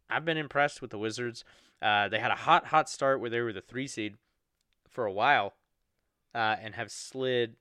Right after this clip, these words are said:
you know, at this point in time down to eighth, which is more so them regressing to the mean, but that doesn't mean that they can't have a hot, you know, e-, uh, twenty twenty-two and, and find their way into a, you know, out of the play-in game and into,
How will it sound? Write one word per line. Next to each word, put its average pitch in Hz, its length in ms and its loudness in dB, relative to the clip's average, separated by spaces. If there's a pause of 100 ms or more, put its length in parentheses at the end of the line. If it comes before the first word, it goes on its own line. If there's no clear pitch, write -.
(260)
you 120 100 -10
know, 101 140 -4
at 98 140 -6
this 127 160 -6
point 110 320 -8
in 104 60 -16
time 101 420 -6 (420)
down 117 260 2
to - 180 -12
eighth, 113 440 -2
which 110 360 -6 (240)
is 151 180 -6
more 208 220 0
so 160 200 -2
them 117 260 -2
regressing 110 420 -4
to - 80 -16
the 95 100 -12
mean, 113 320 -8
but 98 200 -8 (120)
that 117 140 -10
doesn't 131 220 -4
mean 117 160 -8
that 110 120 -8
they 107 100 -10
can't 110 260 -12
have 104 180 -4
a 92 60 -10
hot, 107 260 -4 (340)
you 110 80 -8
know, 95 220 -8 (640)
e-, 120 100 0 (140)
uh, 98 320 0 (180)
twenty 127 220 -6
twenty-two 117 540 -4
and, 95 100 -6
and 98 140 -14
find 107 280 0
their 104 140 -2
way 98 220 -2
into 92 260 -10
a, - 140 -12 (320)
you - 80 -12
know, - 180 -16
out 110 220 0
of 101 40 -8
the 101 80 -8
play-in 104 460 -8
game 92 320 -10 (340)
and 101 140 -10
into, 98 640 -12